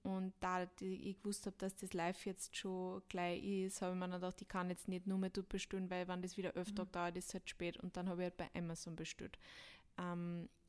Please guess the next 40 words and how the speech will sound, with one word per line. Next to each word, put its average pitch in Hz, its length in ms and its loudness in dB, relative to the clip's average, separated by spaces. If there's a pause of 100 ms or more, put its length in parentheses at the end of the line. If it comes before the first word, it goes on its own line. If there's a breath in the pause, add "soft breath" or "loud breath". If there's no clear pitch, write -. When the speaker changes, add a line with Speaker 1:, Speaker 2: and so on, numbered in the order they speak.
(580 loud breath)
Speaker 1:
aber 196 260 6
ich 214 120 8
überleg 208 560 8
schon 214 360 10
sehr 190 460 8
oft, 214 380 8
also 185 220 4
wenn's 180 380 4
geht, 202 320 4
dann 190 300 2
bestell 196 320 2
ich 196 260 4
immer 220 340 8
anders 190 440 2
oder 196 320 4 (100)
ich 196 240 -2
wollte 208 180 6
Speaker 2:
Mhm. 196 40 4
Speaker 1:
den 196 200 8
Klink-, 220 380 4
diesen 202 320 0
Adapter 190 380 4
eigentlich 190 500 4
bei 185 100 2
uns 208 240 4
in 196 200 4
Wien 214 260 6
bei 185 260 2
einem, 185 240 0
äh, 175 540 0
bei 175 220 0
einem 175 180 -2
Elektrogeschäft 196 720 -2
kaufen. 196 400 -4 (500 loud breath)
Nur 196 480 -2 (140)
jetzt - 180 -10
ist 190 140 -4
ja 180 100 -2
Lockdown. 185 480 -6
<laughs> - 400 -2